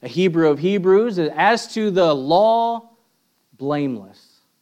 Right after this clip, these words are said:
I don't want to leave out what he adds. He says, "But whatever things were gained to me, those things I've counted as loss for the sake of Christ." You see,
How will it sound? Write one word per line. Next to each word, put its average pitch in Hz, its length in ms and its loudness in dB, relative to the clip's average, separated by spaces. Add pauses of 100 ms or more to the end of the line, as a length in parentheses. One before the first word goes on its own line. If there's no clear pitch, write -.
(1700)
I 127 40 -10
don't 135 80 -2
want 127 120 0
to - 20 -2
leave 127 180 0
out 117 200 2
what 120 160 -4
he 104 240 -8
adds. 113 400 -6
He 127 100 -10
says, 131 220 -4
"But 131 200 -4
whatever 156 360 0
things 151 420 -6
were 120 140 -8
gained 135 380 -6
to 135 100 -8
me, 135 240 -4
those 139 320 -4
things 131 240 -8
I've 120 180 -6
counted 127 480 -10 (300)
as 120 180 -4
loss 127 420 0
for - 140 -10
the 117 140 -8
sake 110 420 -8 (400)
of - 180 -20
Christ." - 640 -14 (460)
You 127 80 -12
see, 135 380 -6